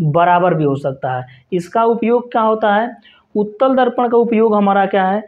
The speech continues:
कि मोटर कार में पीछे से आने वाले वाहनों को देखने के लिए हम किसका यूज़ करते हैं? उत्तल दर्पण का यूज़ करते हैं। और अवतल दर्प-, दूसरा इसका है, सड़क पर जो, सड़क पर जो लैंप लगे हैं,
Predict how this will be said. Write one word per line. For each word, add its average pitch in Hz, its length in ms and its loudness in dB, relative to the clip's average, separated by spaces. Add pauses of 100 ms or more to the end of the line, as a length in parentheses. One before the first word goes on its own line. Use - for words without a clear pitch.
(240)
कि 180 60 -4
मोटर 220 440 2
कार 220 280 2
में 226 180 0
पीछे 233 340 -2
से 240 160 -4
आने 202 280 0
वाले 180 400 0 (440)
वाहनों 196 460 0
को 226 120 0
देखने 208 460 2
के 202 160 2
लिए 180 220 2
हम 180 360 -2 (280)
किसका 233 300 0
यूज़ 226 240 0
करते 220 260 -2
हैं? 247 260 -2
उत्तल 180 300 -2
दर्पण 151 380 -4
का 147 60 -2
यूज़ 139 280 -2
करते 143 260 -6
हैं। 135 200 -8 (360)
और 202 440 2 (240)
अवतल 196 360 2
दर्प-, 226 320 -2 (100)
दूसरा 208 320 0
इसका 220 280 0
है, 190 280 -2 (180)
सड़क 254 380 0
पर 233 100 0
जो, 214 260 2
सड़क 233 300 -2
पर 220 100 -2
जो 214 280 0 (220)
लैंप 220 320 2
लगे 208 240 2
हैं, 185 300 -2